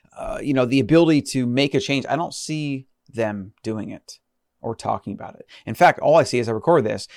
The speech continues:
is fear and propaganda. I think people are sick of it. We need to get back to positivity, to making a difference, making an impact,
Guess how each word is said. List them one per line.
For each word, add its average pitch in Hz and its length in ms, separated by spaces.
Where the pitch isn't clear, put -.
is 113 280
fear 135 460
and 113 140
propaganda. 113 800
I 131 80
think 151 160
people 127 160
are 101 80
sick - 200
of 98 80
it. - 120
We 127 100
need 147 260
to 127 80
get 117 460
back 120 280
to 107 340
positivity, 120 640
to - 80
making 120 320
a 110 40
difference, 110 400
making 117 320
an 110 80
impact, 107 480